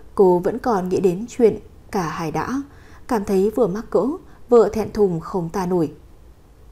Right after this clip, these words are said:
"Em, sao mặt em lại đỏ như vậy?"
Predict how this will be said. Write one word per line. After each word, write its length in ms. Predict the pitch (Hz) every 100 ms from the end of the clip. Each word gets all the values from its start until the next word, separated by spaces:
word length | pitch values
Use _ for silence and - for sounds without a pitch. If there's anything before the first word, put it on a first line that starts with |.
| - -
"Em, 260 | 185 185 165 - - -
sao 240 | - -
mặt 140 | 202 -
em 240 | 202 190
lại 120 | 196
đỏ 180 | 226 180
như 140 | 185 247
vậy?" 220 | 180 160